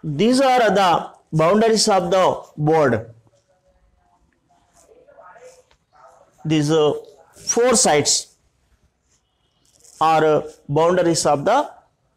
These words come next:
board. In this chapter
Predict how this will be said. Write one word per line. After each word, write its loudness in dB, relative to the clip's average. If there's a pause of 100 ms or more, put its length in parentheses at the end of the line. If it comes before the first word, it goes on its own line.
(160)
board. -2 (1900)
In 2
this 0
chapter 0